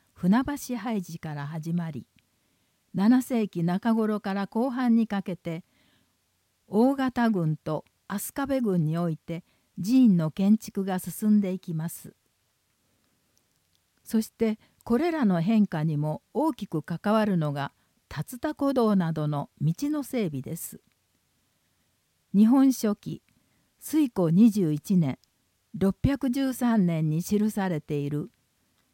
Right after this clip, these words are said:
「浪速より京に至る大道」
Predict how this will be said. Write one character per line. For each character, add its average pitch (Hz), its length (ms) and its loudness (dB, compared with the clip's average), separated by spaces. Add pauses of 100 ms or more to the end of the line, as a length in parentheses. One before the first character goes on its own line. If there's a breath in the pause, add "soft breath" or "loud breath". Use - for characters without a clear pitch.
(320)
「浪 240 340 8
速 254 160 6
よ 208 160 2
り 180 140 0
京 254 320 0
に 156 240 2
至 214 240 -2
る 170 160 0
大 196 320 0
道」 185 380 0